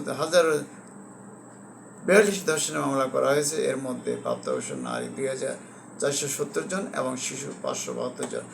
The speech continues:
দুই হাজার বাইশ সালে জানুয়ারি থেকে ডিসেম্বর পর্যন্ত ধর্ষণ মামলা হয়েছে পাঁচশো পঁয়ত্রিশটি, এর মধ্যে প্রাপ্তবয়স্ক নারী চারশো তিরিশ এবং শিশু তিরানব্বই জন।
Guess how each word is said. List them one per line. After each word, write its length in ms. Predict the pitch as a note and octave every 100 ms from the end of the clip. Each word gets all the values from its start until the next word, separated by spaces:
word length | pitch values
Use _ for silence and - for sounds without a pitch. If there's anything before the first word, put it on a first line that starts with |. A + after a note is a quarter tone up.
| - - -
দুই 100 | C#3
হাজার 180 | C#3 C#3
বাইশ 340 | B2+ D3+ D3
সালে 200 | D3+ C#3+
জানুয়ারি 400 | C3+ B2+ C3+ C3+
থেকে 320 | C3+ C#3+ B2+ B2 - - -
ডিসেম্বর 300 | C#3 D#3 E3
পর্যন্ত 260 | D3+ D3 C3
ধর্ষণ 240 | C3 C3+
মামলা 280 | C#3 C3+ B2+
হয়েছে 340 | C3 C3 - D2 C#2
পাঁচশো 440 | C#2 - - D2+ - - - - -
পঁয়ত্রিশটি, 640 | C3+ C#3 C#3 E3+ - - G3+
এর 220 | - C#3+
মধ্যে 380 | C3+ - - -
প্রাপ্তবয়স্ক 800 | B1+ - - - - B1+ -
নারী 340 | - - B2 C3 B2+ - - -
চারশো 320 | - D3+ - D3
তিরিশ 280 | D3+ F3+ G3
এবং 220 | F3 C#3+
শিশু 440 | B2+ - C#3+ G3+ A#3+ - - -
তিরানব্বই 340 | C#3+ D3+ D#3 D3
জন। 280 | B2+ A2